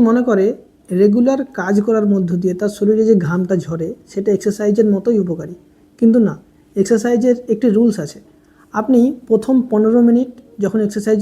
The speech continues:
করবেন ওটাকে বলা হয় ওয়ার্ম আপ টাইম। ওই সময় এক্সারসাইজের সঙ্গে আপনার শরীর তাল মেলাতেই কেটে যায়, এটাকে আমরা বলি হোমিওস্ট্যাসিস।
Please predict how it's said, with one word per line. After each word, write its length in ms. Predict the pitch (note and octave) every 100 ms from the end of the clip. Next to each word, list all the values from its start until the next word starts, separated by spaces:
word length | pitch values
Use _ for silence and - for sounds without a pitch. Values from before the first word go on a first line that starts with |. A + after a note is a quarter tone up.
| G#3
করবেন 240 | G#3 F#3+ G#3
ওটাকে 200 | G3 G#3+ A#3
বলা 120 | A#3
হয় 100 | A#3+ F#3+
ওয়ার্ম 220 | G#3+ A3
আপ 60 | G#3+ -
টাইম। 140 | E3 G3+ - - A3
ওই 80 | B3
সময় 260 | C#4 A3+ A3+ -
এক্সারসাইজের 460 | G3 A#3 A#3+ A#3+ B3
সঙ্গে 180 | C4+ B3 A3
আপনার 180 | A#3+ A#3
শরীর 180 | A3 A3
তাল 120 | G3 A3
মেলাতেই 280 | A#3 A#3 C4 -
কেটে 160 | F#3 D#3
যায়, 120 | D3+ - _ _ -
এটাকে 220 | G#3+ A3+ A#3+
আমরা 120 | A#3+ A3+
বলি 100 | A#3 -
হোমিওস্ট্যাসিস। 560 | A3 A3+ G3 - -